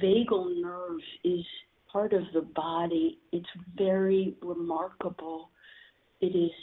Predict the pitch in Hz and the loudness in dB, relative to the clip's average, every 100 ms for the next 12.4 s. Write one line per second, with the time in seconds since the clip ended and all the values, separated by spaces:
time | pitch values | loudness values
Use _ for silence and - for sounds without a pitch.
0 | - 180 175 - 196 190 185 175 - 143 | -6 -4 -4 -6 0 2 2 -2 -2 -2
1 | 147 - - - - 175 175 175 - - | -2 -6 -12 -10 -4 -2 2 2 0 -6
2 | - 220 - 220 196 180 175 165 165 - | -6 -6 0 2 2 2 2 2 0 0
3 | 165 190 190 214 196 185 180 175 - 175 | 2 2 0 -4 -4 -4 -2 -2 0 0
4 | 160 - 165 180 196 196 - - 185 196 | -2 0 2 4 2 0 -8 -6 -2 -2
5 | 196 - 190 190 190 - 180 185 175 170 | -2 -4 -2 -2 -4 -8 -8 -4 -2 0
6 | 160 160 160 - - - - - - 165 | 0 0 -4 -6 -6 -8 -12 -14 -10 -6
7 | 160 151 - - 156 156 151 - - 170 | -4 -6 -12 -6 -2 -2 -6 -18 -6 -6
8 | 170 175 165 165 156 - 151 - - - | -2 4 6 4 0 -8 -12 -12 -10 -8
9 | - - 175 170 156 143 - 165 160 - | -8 -6 -4 0 2 0 0 -2 -2 -4
10 | - _ _ - 143 - - 208 190 185 | -20 _ _ -2 -2 -2 -6 -4 -2 -2
11 | - - 175 - - 180 170 151 - - | -4 -6 -10 -8 -8 -2 0 0 -4 -12
12 | - - _ - | -16 -18 _ -10